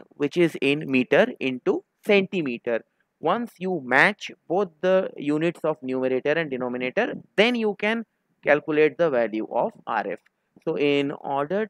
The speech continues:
to convert one unit into other unit, you should know these conversions. One kilometer equal to ten hectometer, one hectometer,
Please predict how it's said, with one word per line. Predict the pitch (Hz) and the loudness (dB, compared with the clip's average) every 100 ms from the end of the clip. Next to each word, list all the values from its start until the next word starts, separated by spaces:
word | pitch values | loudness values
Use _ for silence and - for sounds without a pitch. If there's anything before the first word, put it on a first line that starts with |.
| _ | _
to | 196 196 - _ _ | -8 -8 -10 _ _
convert | 151 139 143 208 208 175 _ _ | 0 0 -2 0 -2 -4 _ _
one | _ 147 185 | _ -6 -6
unit | 190 180 180 185 - | -6 -6 -6 -8 -10
into | 147 156 | -14 -12
other | - 131 175 | -10 -6 -6
unit, | 160 143 170 226 _ _ _ _ | -4 -6 -6 -8 _ _ _ _
you | 180 | -6
should | 196 226 196 | -4 -4 -4
know | 147 160 202 - - | -2 -2 -2 -8 -8
these | 139 139 - - | -6 -6 -8 -2
conversions. | 135 123 117 110 - 104 110 - - _ _ _ _ | -2 2 0 0 -4 -6 -8 -14 -20 _ _ _ _
One | - 135 147 | 2 2 2
kilometer | 151 147 147 147 151 139 | 2 2 2 2 4 2
equal | 131 127 120 | 0 0 0
to | 123 131 | 0 0
ten | 143 | 0
hectometer, | 139 135 - 139 139 - 139 143 - - _ _ | 0 -6 -4 -4 -4 -2 0 0 -6 -18 _ _
one | 131 143 | 0 2
hectometer, | 139 - 147 143 - 147 151 | 2 2 4 6 10 8 8